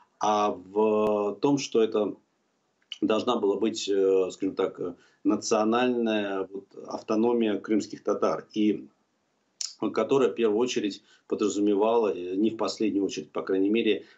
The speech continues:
а, представительство в органах власти пропорциональное крымских татар,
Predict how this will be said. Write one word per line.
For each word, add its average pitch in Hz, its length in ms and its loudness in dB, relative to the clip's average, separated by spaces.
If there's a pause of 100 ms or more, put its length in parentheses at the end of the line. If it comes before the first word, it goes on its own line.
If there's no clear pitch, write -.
а, 98 180 -4
представительство 110 1080 -4
в 95 100 -2
органах 101 440 0
власти 92 400 -2
пропорциональное 113 960 -2
крымских 107 460 -6
татар, 104 440 0